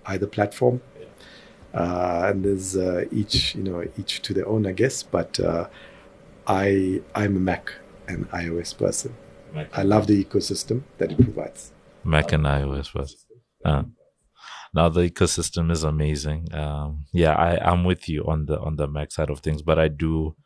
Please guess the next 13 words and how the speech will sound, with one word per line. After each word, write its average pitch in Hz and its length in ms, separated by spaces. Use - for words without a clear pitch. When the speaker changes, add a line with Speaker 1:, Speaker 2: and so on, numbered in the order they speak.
Speaker 2:
dabble 80 420
in 76 340
both 73 200
sides. 76 320
I 71 120
have 69 200
an 76 140
Android 73 400
and 71 120
an 73 340
I 73 160
O 71 140
S. 69 260